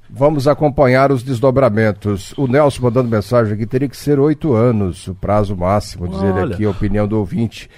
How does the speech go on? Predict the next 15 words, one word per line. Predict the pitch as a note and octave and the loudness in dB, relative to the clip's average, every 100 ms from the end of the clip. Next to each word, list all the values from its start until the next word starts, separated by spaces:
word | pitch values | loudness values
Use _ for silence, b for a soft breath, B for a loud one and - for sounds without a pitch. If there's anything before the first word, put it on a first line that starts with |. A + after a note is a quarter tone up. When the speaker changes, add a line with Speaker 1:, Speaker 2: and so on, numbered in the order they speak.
| - | -8
Speaker 2:
Ótimo. | A2+ C3 C#3 | -4 -4 -2
Speaker 1:
O | C3+ | 0
Márcio | F#3 F3+ - D#3+ | 2 0 -4 -6
diz | C#3 | -4
o | F3 | -6
seguinte: | - D#3 F3+ | -4 -8 -6
"Bom | B2 C#3+ | -2 -2
dia, | G#2+ D#3 | 0 -4
eu | |
gostaria | C#3+ D#3 - D#3 F#3 | -2 -4 -2 -2 -4
que | - | -2
os | C#3+ | -2
deputados | D3+ F3+ - D3 D3+ | -2 -4 -2 -2 -2
e | A#2+ | -6
senadores | C#3 A#2 F#2+ D#3 E3 A2+ - | -6 -4 -2 -2 -2 -4 -8